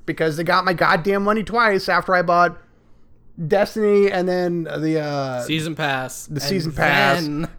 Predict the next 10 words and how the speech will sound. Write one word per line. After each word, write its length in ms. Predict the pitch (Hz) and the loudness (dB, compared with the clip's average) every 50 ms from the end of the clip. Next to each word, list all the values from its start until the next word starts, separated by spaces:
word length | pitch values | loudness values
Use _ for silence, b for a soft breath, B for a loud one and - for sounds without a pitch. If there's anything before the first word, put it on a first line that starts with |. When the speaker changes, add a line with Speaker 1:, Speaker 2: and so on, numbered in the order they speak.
| - 160 | 0 2
Speaker 1:
then 20 | |
I 100 | 170 170 | 4 4
had 80 | 165 170 | 4 2
to 60 | 165 | 2
buy 200 | 147 151 165 165 | 2 2 2 2
fucking 340 | 160 - 170 160 - 165 147 | 2 2 0 0 0 -4 -2
Taken 300 | - 175 175 160 165 151 | 0 0 0 0 -2 -4
King 380 | - 180 175 165 160 156 156 | 0 0 0 2 2 0 0
separately. 680 | 139 - - 175 - - - 139 139 131 127 131 131 - b b b b b b b b - - _ _ _ _ _ - - - - - | 0 0 0 0 0 -2 -2 0 0 2 2 0 -2 -4 b b b b b b b b -20 -20 _ _ _ _ _ -20 -20 -20 -12 -6
Speaker 2:
Yeah, 140 | 165 175 | -6 -6